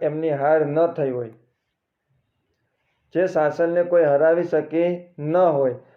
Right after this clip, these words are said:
સતત ને સતત એ-, એમનો વિજય થયો હોય, ક્યારેય પણ પરાજિત થયા ન હોય.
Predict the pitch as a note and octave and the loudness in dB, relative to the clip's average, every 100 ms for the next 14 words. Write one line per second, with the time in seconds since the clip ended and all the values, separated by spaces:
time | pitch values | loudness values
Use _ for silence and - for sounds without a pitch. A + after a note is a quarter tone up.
0 | _ - E3 F#3 F3+ F3 E3+ E3 E3 E3+ | _ -2 -2 0 -2 -2 -2 -2 0 0
1 | E3 D#3 D3 D#3+ D#3+ F3+ F#3 - _ - | 0 0 0 0 0 -2 -2 -10 _ -10
2 | C#3+ D#3+ F3+ F#3 F3+ D#3+ D3 D3+ D3+ D#3+ | -2 0 2 2 2 0 2 0 0 2
3 | E3+ E3+ E3+ D#3+ D#3+ D3+ D3 D#3 E3 D#3+ | 2 2 0 0 0 0 0 -2 -4 -2
4 | D3 D3 D#3+ E3 - _ _ D3 D#3+ F3 | 0 2 0 -4 -12 _ _ -6 0 2
5 | C#3+ C3+ | 2 -2